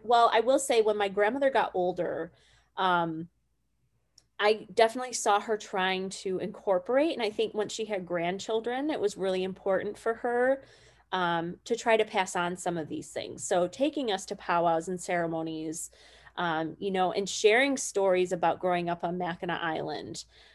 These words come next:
Um, but I, I definitely think that my, I will say my experience was much more different than my mom's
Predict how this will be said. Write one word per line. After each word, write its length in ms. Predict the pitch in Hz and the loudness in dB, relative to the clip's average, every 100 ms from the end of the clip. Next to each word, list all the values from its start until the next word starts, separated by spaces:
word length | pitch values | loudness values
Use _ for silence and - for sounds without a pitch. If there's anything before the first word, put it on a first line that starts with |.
| _ | _
Um, 400 | 180 160 160 170 180 | -2 0 -2 -6 0
but 120 | 208 | 4
I, 180 | 208 - | 4 4
I 100 | 208 | 4
definitely 440 | 202 214 247 240 | 4 2 2 0
think 300 | 220 220 208 | 2 2 2
that 180 | 196 - | 0 -2
my, 500 | 190 196 214 254 277 | -4 2 4 4 4
I 120 | 202 214 | 4 4
will 80 | |
say 180 | 226 247 | 4 4
my 300 | 214 208 226 | 4 4 4
experience 520 | 269 269 - 214 202 | 4 0 0 2 2
was 140 | 202 185 | -2 -4
much 240 | 185 190 | -4 -2
more 140 | 220 208 | -2 0
different 300 | 196 - - | -2 -4 -6
than 120 | 170 | -4
my 160 | 170 | -2
mom's 960 | 165 175 185 233 262 185 160 151 180 - | -2 -4 -2 0 2 0 -2 -4 -6 -10